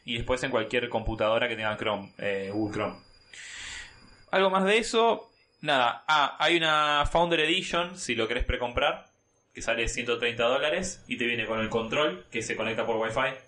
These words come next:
a la computadora. Te viene con un Chromecast Pro, para que ya lo empieces a probar, y tres meses de suscripción al Pro para que lo puedas usar vos y también compartir con un amigo.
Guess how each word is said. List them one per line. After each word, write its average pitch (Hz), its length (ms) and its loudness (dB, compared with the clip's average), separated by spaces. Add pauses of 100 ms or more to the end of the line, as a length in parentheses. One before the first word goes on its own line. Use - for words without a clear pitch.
(480)
a 98 640 0
la 101 160 -2
computadora. 120 640 -2 (480)
Te 131 100 -2
viene 135 140 0
con 135 140 0
un 135 180 -6 (140)
Chromecast 156 420 -2
Pro, - 420 0
para 120 140 0
que 113 60 -2
ya 117 80 -2
lo 127 60 0
empieces 127 220 -4
a 127 60 0
probar, 165 400 0 (520)
y 147 280 -6
tres 156 360 0
meses 151 320 0
de 127 80 0
suscripción 123 540 -2
al 104 340 -2
Pro 127 280 2
para 120 180 0
que 107 80 -2
lo 104 100 -2
puedas 120 400 0
usar 120 300 -2
vos 147 240 0
y - 60 -4
también 120 240 -2
compartir 110 400 -2
con 110 100 -2
un 101 60 -2
amigo. 98 300 -4